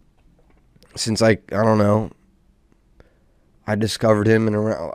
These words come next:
I don't know when, dude, but just when I was younger, dude. And he's always, he, he's a young kid himself. So I could relate to a lot of the shit he rapped about. I was a teenager. He was a teenager rapping. So it's like, I don't know,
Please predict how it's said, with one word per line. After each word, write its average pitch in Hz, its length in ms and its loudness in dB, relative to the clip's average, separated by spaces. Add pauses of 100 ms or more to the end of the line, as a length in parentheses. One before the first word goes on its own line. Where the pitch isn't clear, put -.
I - 280 -10
don't 147 140 -4
know 147 100 0
when, 127 340 2
dude, 110 220 2
but 117 140 -2
just 113 260 -6
when 120 140 2
I 123 60 4
was 113 260 2
younger, 113 340 2
dude. 104 220 2
And 104 100 2
he's 110 260 2
always, 113 400 4
he, 104 220 0
he's 120 260 2
a 127 60 4
young 127 260 4
kid 131 180 4
himself. 117 460 6
So 113 320 2 (400)
I 101 140 -2
could 110 180 -2
relate 113 380 2
to 117 100 0
a - 20 4
lot 107 260 4
of 113 60 2
the 113 60 4
shit 107 260 -2
he 110 140 -2
rapped 104 320 2
about. 101 440 2 (340)
I 98 100 2
was 110 160 4
a 110 80 0
teenager. 104 640 0
He 107 160 0
was 113 160 2
a 113 60 -2
teenager 101 600 -2
rapping. 98 520 -2
So 110 220 0
it's 110 160 -2
like, 107 280 2 (1200)
I 87 140 -6
don't 98 160 -4
know, 95 240 -4